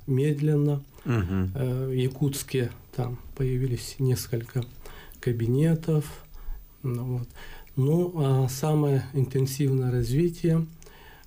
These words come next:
Speaker 1: э, стоматологии в нашем регионе мы наблюдаем, э, во второй половине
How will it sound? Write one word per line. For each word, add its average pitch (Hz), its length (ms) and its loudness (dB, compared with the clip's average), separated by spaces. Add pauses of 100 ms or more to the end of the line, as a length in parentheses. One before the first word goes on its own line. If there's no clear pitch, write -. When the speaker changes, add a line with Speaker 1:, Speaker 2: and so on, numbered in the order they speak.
(100)
Speaker 1:
э, 131 120 -2
стоматологии 143 840 2
в 135 40 4
нашем 131 340 0
регионе 123 540 0 (160)
мы 139 160 2
наблюдаем, 135 720 2 (720)
э, 120 300 -4 (1120)
во 139 100 0
второй 160 380 2
половине 143 640 0